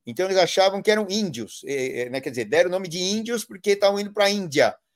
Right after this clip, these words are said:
E ficou esse nome de índios, daí que saiu o nome índios. Tem tudo uma, uma causa. Na, na verdade,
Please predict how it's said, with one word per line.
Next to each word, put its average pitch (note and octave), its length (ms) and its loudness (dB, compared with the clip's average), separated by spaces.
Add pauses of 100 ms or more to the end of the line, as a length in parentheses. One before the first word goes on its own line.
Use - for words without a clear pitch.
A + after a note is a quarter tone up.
(180)
E C3+ 100 -4
ficou F3+ 280 0
esse G3+ 180 0
nome G3 220 0
de F#3+ 100 -4
índios, G3+ 520 -2
daí D3 240 2
que F#3 80 -8
saiu G3+ 320 2
o - 20 -4
nome F3 320 2
índios. F3+ 300 -6
Tem C3 120 -6
tudo E3 180 -8
uma, F3+ 320 2 (240)
uma E3 200 -8
causa. C#3 200 4
Na, D3 260 0 (220)
na D3+ 160 4
verdade, F#3+ 720 6